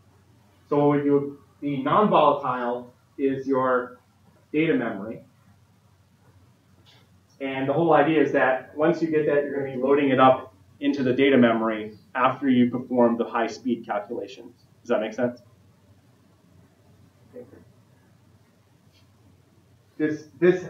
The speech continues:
allows higher throughput since more operations directly relate to the computation, that directly relate to the computation can be performed. So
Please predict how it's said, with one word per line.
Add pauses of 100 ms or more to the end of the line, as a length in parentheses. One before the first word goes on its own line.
(140)
allows
higher
throughput
since
more
operations
directly
relate
to
the
computation,
that
directly
relate
to
the
computation
can
be
performed. (320)
So